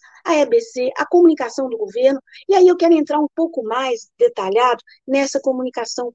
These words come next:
pública, ah, nesse terceiro governo Lula. É, muita coisa que a gente gostaria que tivesse sendo pautada, como, por exemplo,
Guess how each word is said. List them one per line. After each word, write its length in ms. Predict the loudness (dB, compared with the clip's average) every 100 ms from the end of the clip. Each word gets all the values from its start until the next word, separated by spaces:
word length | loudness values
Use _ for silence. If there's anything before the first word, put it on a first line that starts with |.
| _
pública, 520 | 2 2 -2 -2 -2 -2 -20 -2
ah, 240 | 2 4
nesse 300 | 6 6 4
terceiro 380 | 0 0 2 0
governo 400 | 0 0 0 -2
Lula. 220 | -4 -4 -6 _ _ -20 -20 _
É, 200 | 0 2
muita 360 | 4 2 0 -2
coisa 460 | 2 4 4 4 2
que 80 |
a 60 | 0
gente 180 | 0 0
gostaria 680 | -2 -2 -10 -8 -2 0 -2
que 100 | -6 -12 _ _ _ _
tivesse 360 | -6 0 0 0
sendo 180 | -4
pautada, 580 | -2 -6 -2 0 0 -2 -8 -14 -2
como, 220 | 0 2
por 160 | 4 4
exemplo, 560 | 4 2 -2 -4 -6